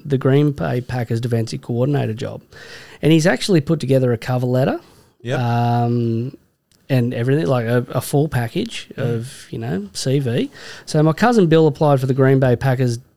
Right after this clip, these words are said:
Speaker 1: uh, defensive coordinator opening. He received a handwritten letter back from the president. <laughs> So have a look at this. <laughs> He goes, "Bill, thanks so much for your cover letter and resume regarding our defensive coordinator position.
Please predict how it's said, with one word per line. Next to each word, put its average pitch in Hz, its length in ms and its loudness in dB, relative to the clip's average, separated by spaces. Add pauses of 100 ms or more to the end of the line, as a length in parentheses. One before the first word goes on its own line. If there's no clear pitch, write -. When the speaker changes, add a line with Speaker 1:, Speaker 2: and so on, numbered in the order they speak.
(220)
Speaker 1:
uh, 123 200 2
defensive 127 480 -2
coordinator 139 640 0
opening. 110 340 -2
He 135 160 -2
received 147 440 0
a 127 60 2
handwritten 185 640 0
letter 135 200 2
back 127 280 -4
from 147 180 -4
the 123 80 0
president. 123 640 -4
<laughs> - 40 -6 (2250)
So 285 260 2
have 311 200 4
a 370 60 6
look 330 260 6
at 339 100 4
this. 240 380 4
<laughs> - 160 0
He 185 100 4
goes, 165 220 2 (340)
"Bill, 185 480 4 (680)
thanks 294 340 2
so 233 200 4
much 208 220 4
for 214 100 2
your 170 140 6
cover 180 300 4
letter 165 260 6
and 143 120 6
resume 156 440 6
regarding 143 640 4
our 139 80 4
defensive 135 540 0
coordinator 151 580 2
position. 110 580 -2